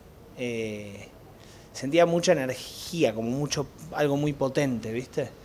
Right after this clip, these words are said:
Sentía que era algo importante. O sea, estaba como en situación de, de ataque, ¿viste? De alerta. Es como que eso es lo lindo. Es como si fuera,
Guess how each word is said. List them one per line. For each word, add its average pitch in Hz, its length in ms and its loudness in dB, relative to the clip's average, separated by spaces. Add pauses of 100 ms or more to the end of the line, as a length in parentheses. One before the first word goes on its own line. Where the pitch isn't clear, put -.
(300)
Sentía 165 400 2
que 175 80 4
era 175 80 10
algo 156 120 8
importante. 127 680 -2 (260)
O - 40 -14
sea, - 160 -4
estaba 160 260 8
como 139 200 -2
en 123 60 -4
situación 143 460 -2
de, 143 80 2 (140)
de 113 120 0
ataque, 110 460 2
¿viste? 127 300 -2
De 123 80 0
alerta. 123 520 0 (500)
Es 147 120 -2
como 139 280 0
que 127 200 2
eso 131 180 -2
es 117 80 -6
lo 123 80 -2
lindo. 117 380 -4 (120)
Es 135 100 -8
como 123 380 -2
si - 140 -8
fuera, 120 540 0